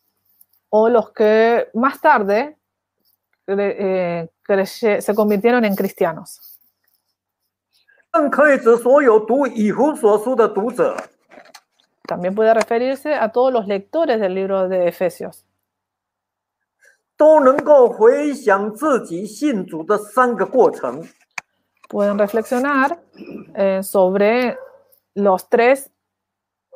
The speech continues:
Speaker 1: procesos, eh, que tuvieron al creer en Jesús.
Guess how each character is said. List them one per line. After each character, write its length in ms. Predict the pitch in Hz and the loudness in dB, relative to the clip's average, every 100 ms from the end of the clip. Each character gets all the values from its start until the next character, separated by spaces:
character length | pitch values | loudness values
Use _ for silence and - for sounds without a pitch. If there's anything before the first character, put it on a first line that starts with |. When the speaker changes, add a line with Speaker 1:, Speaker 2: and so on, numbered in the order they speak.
| - - _ _ _ - | -20 -20 _ _ _ -2
Speaker 1:
procesos, 840 | 226 226 320 320 - 233 294 - _ _ _ _ - | 0 2 0 -2 0 2 0 -4 _ _ _ _ -6
eh, 300 | 190 180 180 | -4 -4 -4
que 100 | 196 | -4
tuvieron 540 | 233 247 294 294 311 | -2 0 0 0 0
al 220 | 320 208 202 | -2 -4 -2
creer 320 | 190 196 208 | 0 2 0
en 100 | 202 | -2
Jesús. 540 | 196 - 175 175 - | -6 -6 -8 -10 -18